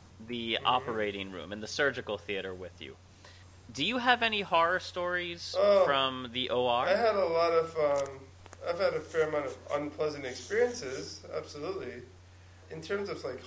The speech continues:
Speaker 2: horror or supernatural, I think one of the, uh, most common, like, urban legends, I guess you could say, about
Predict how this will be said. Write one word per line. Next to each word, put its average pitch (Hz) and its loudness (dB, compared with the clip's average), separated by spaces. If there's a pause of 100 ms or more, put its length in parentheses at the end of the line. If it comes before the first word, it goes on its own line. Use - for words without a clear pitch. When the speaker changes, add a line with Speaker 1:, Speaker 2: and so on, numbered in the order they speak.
Speaker 2:
horror 151 0
or 127 -8
supernatural, 143 -2
I - -8
think 190 -6 (1040)
one 185 4
of - -2
the, 165 0
uh, 139 -2
most 139 -2
common, 143 4 (140)
like, 127 -6 (180)
urban 143 2
legends, 127 -2 (320)
I 123 -6
guess 123 -6
you 127 -12
could 127 -12
say, 120 -2 (200)
about 120 0